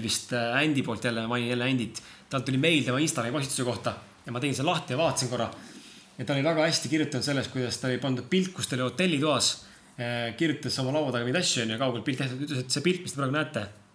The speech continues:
"Ma olen puhkusel", oli pealkiri. Ja siis ütles, et enam inimesed arvavad, et puhkus on see, kus sa viskad jalad seinale, sul on kaviaarid ees, sul on šampus, naised, litsid, on ju, kasiinod, värgid, movies, Hollywood, rannad, on ju, peod, on ju, lebu, lebu ja lõbu,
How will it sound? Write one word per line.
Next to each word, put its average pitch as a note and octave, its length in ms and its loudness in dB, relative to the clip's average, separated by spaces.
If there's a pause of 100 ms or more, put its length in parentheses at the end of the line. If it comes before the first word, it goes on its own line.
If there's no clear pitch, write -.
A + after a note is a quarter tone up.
(260)
"Ma C3+ 80 0
olen B2 100 2
puhkusel", A2 400 -2 (320)
oli A#2+ 120 -4
pealkiri. G#2 340 0 (880)
Ja C3 80 -2
siis C#3+ 160 2
ütles, D3+ 100 -2
et B2+ 60 0
enam F#3 180 4
inimesed D#3+ 260 2
arvavad, D#3 200 2
et A#2+ 120 -4
puhkus - 680 0
on C3 140 -2
see, D3 160 4
kus A#2+ 160 0
sa C#3+ 60 2
viskad C3 220 0
jalad F3 180 4
seinale, C#3+ 460 4 (360)
sul D3+ 200 0
on C3+ 140 2
kaviaarid D#3 500 6
ees, E3+ 220 4
sul C#3 100 0
on C3 80 0
šampus, F#3+ 500 2
naised, D3+ 400 2
litsid, C3+ 400 4
on B2 80 0
ju, B2 80 -2
kasiinod, C3+ 400 2
värgid, C#3+ 400 2 (200)
movies, D#3+ 400 4
Hollywood, C3+ 600 4
rannad, D3 400 2
on A#2+ 100 -2
ju, A#2 120 -2
peod, D#3+ 300 4
on A#2 100 0
ju, A#2+ 100 0
lebu, F3 300 2 (120)
lebu F#3 340 2
ja C3 80 4
lõbu, F#3 260 4